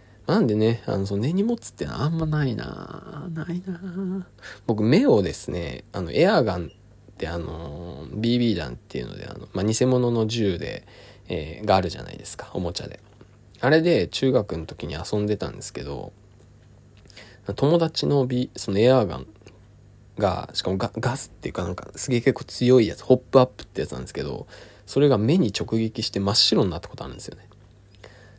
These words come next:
で、その時も、その時全然怒んなくって、自分でも覚えてるんですけど、これはもうしょうがないと思って。あの、目見え-、一瞬見えなくなっちゃったんだけど、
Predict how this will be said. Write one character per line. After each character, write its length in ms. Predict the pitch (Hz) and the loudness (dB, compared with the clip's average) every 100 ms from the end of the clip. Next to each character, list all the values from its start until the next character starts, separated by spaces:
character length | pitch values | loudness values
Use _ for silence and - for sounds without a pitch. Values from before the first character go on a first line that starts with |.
| - | -8
で、 60 | 123 | -2
そ 160 | 202 | 0
の 100 | 233 | 2
時 220 | 240 - | 0 0
も、 500 | 104 107 107 92 - - | 2 4 4 2 -4 -10
そ 160 | - 143 | -4 -2
の 80 | 156 | -2
時 220 | - 104 | -4 -6
全 240 | 101 135 | -2 0
然 140 | 156 143 | 2 0
怒 360 | 135 113 160 | -2 -2 -2
ん 140 | 160 139 | -2 -2
な 120 | 87 | -6
く 120 | - | -10
っ 20 | |
て、 300 | - - - | -20 -20 -10
自 120 | 95 131 | -4 0
分 100 | 170 | 2
で 80 | |
も 100 | 117 | 0
覚 140 | 98 104 | 2 2
え 20 | |
て 60 | 78 | 0
る 60 | |
ん 20 | 64 | -8
で 40 | |
す 80 | - | -10
け 60 | - | -10
ど、 60 | |
こ 120 | - | -2
れ 60 | 170 | 0
は 60 | 151 | 2
も 60 | |
う 20 | |
し 140 | 110 - | 0 4
ょ 160 | 147 | 4
う 20 | 156 | 4
が 80 | 147 | 2
な 100 | 113 | 0
い 60 | |
と 100 | - | -4
思 120 | - | -12
っ 20 | - | -14
て。 220 | - - - - - | -16 -16 -14 -16 -8
あ 220 | 170 170 | -6 -6
の、 280 | 170 160 151 | -6 -8 -6
目 220 | 170 - | 0 0
見 160 | 104 110 | 2 2
え-、 60 | 139 | 2
一 60 | - | 0
瞬 200 | - 131 | 0 2
見 80 | 135 | 4
え 40 | |
な 80 | 131 | 2
く 80 | 87 | -2
な 80 | |
っ 20 | 85 | -6
ち 80 | - | -8
ゃ 40 | |
っ 20 | |
た 100 | - | -8
ん 80 | 117 | -8
だ 80 | - | -10
け 100 | - | -6
ど、 420 | 151 165 101 - | 0 2 2 -2